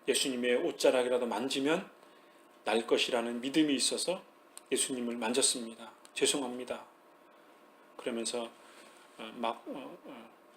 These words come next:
그 사정을 하는 그때에 예수님께서 하신 말씀이 "내 믿음이 너를 구원하였다." 이렇게 말씀하신 사건도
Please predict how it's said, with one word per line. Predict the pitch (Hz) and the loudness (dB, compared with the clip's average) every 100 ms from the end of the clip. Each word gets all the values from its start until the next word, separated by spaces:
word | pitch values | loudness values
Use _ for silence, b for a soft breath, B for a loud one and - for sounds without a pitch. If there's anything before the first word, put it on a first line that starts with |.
| B B B B B - | B B B B B -20
그 | - 113 - | -14 -14 -10
사정을 | - - 170 151 131 117 - | -6 0 2 2 0 -4 -6
하는 | - 156 147 127 - - - - - - - | -4 -4 -4 -8 -12 -20 -20 -20 -20 -20 -20
그때에 | - - 113 117 151 175 175 - - | -18 -8 0 4 4 4 -2 -12 0
예수님께서 | 131 135 117 113 110 127 | 0 0 -4 -2 -2 -2
하신 | - 117 | -4 -4
말씀이 | 107 - 120 160 202 - B B B B B - | -4 -4 -2 -2 -4 -8 B B B B B 0
"내 | 127 | 2
믿음이 | 123 123 123 120 156 | 2 -2 -4 -4 -4
너를 | 120 113 117 | -4 -6 -12
구원하였다." | - 117 104 - - - - - - - - - - - - - - - - - - - - - | -6 -6 -4 -6 -8 -8 -8 -10 -16 -20 -20 -20 -20 -20 -20 -20 -20 -20 -20 -20 -20 -20 -12 -6
이렇게 | 120 - 120 | -6 -4 -2
말씀하신 | 110 110 135 107 - 110 | 2 2 2 -2 0 -2
사건도 | - - 123 113 107 | -2 -4 -6 -4 -8